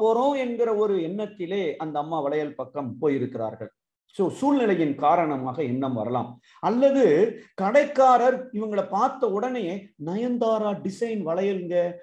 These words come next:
அறுபது பர்சன்ட் டிஸ்கவுண்ட்" அப்படின்னு ஒரு பிறர் மன தூண்டுதலின் காரணமாக ஒரு சந்தர்ப்பம் அங்கே ஏற்படு-, ஏற்படுத்தப்படுகிறது. அதன் மூலமாக அங்கே ஒரு எண்ணம் அவர்களுக்கு உருவாகிறது. அதன் காரணமாக அங்கே போகிறார்கள்.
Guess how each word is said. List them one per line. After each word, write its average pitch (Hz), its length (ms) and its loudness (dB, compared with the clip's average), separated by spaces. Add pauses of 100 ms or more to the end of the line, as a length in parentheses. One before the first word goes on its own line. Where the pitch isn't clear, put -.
அறுபது 247 420 -2
பர்சன்ட் 226 500 -4
டிஸ்கவுண்ட்" 180 640 -2 (260)
அப்படின்னு 214 560 -2
ஒரு 208 220 -2
பிறர் 294 340 2
மன 262 200 -2
தூண்டுதலின் 214 640 -6
காரணமாக 196 760 -2
ஒரு 202 180 -2
சந்தர்ப்பம் 196 600 -8
அங்கே 165 380 -4
ஏற்படு-, 170 320 -8 (160)
ஏற்படுத்தப்படுகிறது. 165 960 0
அதன் 220 340 2
மூலமாக 185 580 0
அங்கே 151 420 -4 (180)
ஒரு 165 240 0
எண்ணம் 156 440 -4
அவர்களுக்கு 147 520 -4
உருவாகிறது. 151 640 -2
அதன் 185 300 -2
காரணமாக 160 520 -2
அங்கே 139 280 -4
போகிறார்கள். 113 600 -10